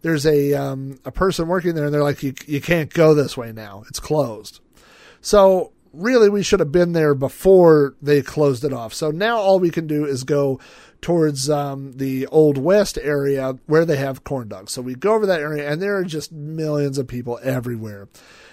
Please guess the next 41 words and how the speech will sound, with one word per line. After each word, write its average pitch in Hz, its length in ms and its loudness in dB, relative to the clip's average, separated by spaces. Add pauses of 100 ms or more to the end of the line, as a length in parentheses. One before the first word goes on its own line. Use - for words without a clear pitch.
It, 196 200 4
it's 190 220 0
one 220 180 4
of 214 40 -2
those 185 180 0
crowds 165 360 2
where 156 140 0
you're 147 120 2
just 147 200 0
hanging 156 260 0
onto 147 180 0
your 139 120 -2
kids' 147 260 0
hands, 139 460 -2
and 135 80 -2
you're 131 140 -2
like, 131 220 -4
"Hey, 135 220 -2
you 131 140 -2
know, 123 220 -8 (420)
don't 208 180 6
let 247 140 4
go, 262 220 6
because 196 300 0
I 190 100 4
will 196 120 0
never 156 300 0
see 170 180 0
you 160 140 0
again." 123 340 -8 (520)
Uh, 127 260 -8
we 147 140 0
do 214 300 -4
get 196 160 0
over 185 260 2
to 170 400 -2
the, 147 500 -2
um, 123 580 -10 (960)
Stage 151 440 -2
Door 143 220 -2
Cafe. 226 600 -2